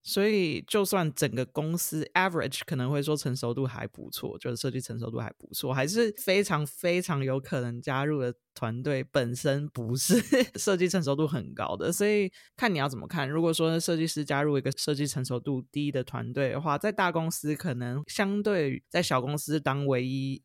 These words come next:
唯一一个小团队，然后设计成熟度不高，在大公司至少有其他团队可以借鉴，或者可以去挪用一些其他团队已经比较成熟的 process，或是可以拿一些其他团队的既有的一些范本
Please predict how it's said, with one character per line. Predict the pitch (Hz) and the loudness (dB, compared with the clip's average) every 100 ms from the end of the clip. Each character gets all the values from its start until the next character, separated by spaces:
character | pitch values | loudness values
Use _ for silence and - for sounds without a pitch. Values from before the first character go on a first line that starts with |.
| - | -4
唯 | 143 | -2
一 | 156 | -2
一 | 147 | -2
个 | 147 | -4
小 | 135 | -4
团 | - 127 | -6 -6
队， | 143 | -4
然 | 127 | -4
后 | 131 | -4
设 | 143 | -6
计 | 135 | -8
成 | 131 127 | -8 -6
熟 | 131 | -6
度 | 139 | -8
不 | 143 | -6
高， | 131 | -4
在 | 127 180 | -4 0
大 | 170 | 0
公 | 151 151 | 0 -2
司 | 160 - 135 - _ _ _ - | -4 -4 -6 -6 _ _ _ -4
至 | 220 | 0
少 | 165 135 | 2 0
有 | 127 | -2
其 | - | -4
他 | 123 | -4
团 | 143 127 | -2 -2
队 | 135 143 | -2 -2
可 | 165 | -4
以 | 113 | -8
借 | - 123 | -4 -6
鉴， | - 131 117 | -4 -8 -4
或 | 156 | -2
者 | 156 | 0
可 | 160 | 0
以 | 147 131 | 0 -2
去 | - 151 - | -4 -8 -2
挪 | 170 170 | 2 4
用 | 202 196 | 4 2
一 | 190 | 0
些 | 170 | -2
其 | - | 0
他 | 131 | -2
团 | 165 123 | -2 -2
队 | 139 135 - | 0 0 -2
已 | 139 | -2
经 | 156 156 | -2 -2
比 | |
较 | 139 139 | -2 -2
成 | 135 | -4
熟 | 123 117 | -4 -6
的 | - | -4
process， | 117 131 - - - | -6 -4 -6 -8 -2
或 | 165 | 0
是 | 143 151 139 - _ | 0 -2 -4 -12 _
可 | 196 | 0
以 | 185 | 2
拿 | 151 135 156 | 2 2 0
一 | |
些 | 190 202 | 0 -2
其 | - | 0
他 | 185 185 | 2 2
团 | 226 156 | 2 -2
队 | 165 190 160 139 | 0 2 2 0
的 | 139 113 107 | -2 -2 -2
既 | - 220 147 | -2 -2 -2
有 | 78 | -4
的 | - | -8
一 | - 151 | -8 -8
些 | - 135 | -4 -6
范 | - 196 127 117 | -4 -4 -4 -6
本 | - | -10